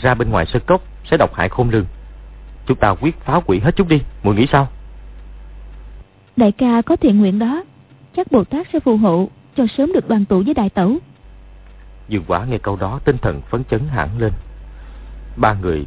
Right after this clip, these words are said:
Speaker 1: liền chọn mấy vật dụng bằng sắt ở khu vực trang viện bị cháy, lấy cành cây làm cán, đi chặt phá những cây hoa tình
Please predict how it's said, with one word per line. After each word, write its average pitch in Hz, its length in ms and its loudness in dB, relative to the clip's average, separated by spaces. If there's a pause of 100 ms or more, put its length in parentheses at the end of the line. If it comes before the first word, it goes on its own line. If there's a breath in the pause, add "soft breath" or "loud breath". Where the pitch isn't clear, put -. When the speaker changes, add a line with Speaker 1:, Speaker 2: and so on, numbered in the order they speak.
Speaker 1:
liền 95 240 0
chọn 76 320 2
mấy 135 180 0
vật 110 180 2
dụng 78 240 0
bằng 73 140 2 (140)
sắt 160 120 0 (160)
ở 117 80 4
khu 117 260 4
vực 82 180 -2
trang 120 240 4
viện 80 220 0
bị 85 80 2
cháy, 123 280 2 (500 loud breath)
lấy 139 140 6
cành 92 320 0
cây 117 240 2
làm 98 280 2
cán, 123 260 0 (480)
đi 110 180 4 (100)
chặt - 120 2 (120)
phá 117 340 0
những 101 140 2
cây 123 180 4
hoa 110 140 6
tình 78 260 0